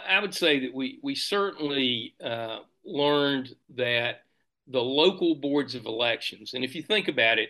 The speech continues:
as somebody pointed out, we really have one hundred small elections in each of the one hundred counties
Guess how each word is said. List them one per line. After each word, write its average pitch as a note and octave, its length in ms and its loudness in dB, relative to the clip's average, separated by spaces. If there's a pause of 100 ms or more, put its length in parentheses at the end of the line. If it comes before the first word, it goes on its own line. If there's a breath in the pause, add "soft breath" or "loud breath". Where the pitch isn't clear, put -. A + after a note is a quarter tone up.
as A2+ 240 -4
somebody B2 360 -2
pointed A#2 340 -4
out, A2+ 220 -2 (260 soft breath)
we D#3+ 160 6
really D#3 440 2
have B2+ 200 4
one D3 340 -2
hundred C3+ 460 -4 (320)
small C#3+ 760 4
elections B2 800 0
in A2 240 -10
each D3+ 260 0
of B2 60 -8
the A#2 80 -4
one B2 260 0
hundred A#2 360 -6
counties A2+ 580 -2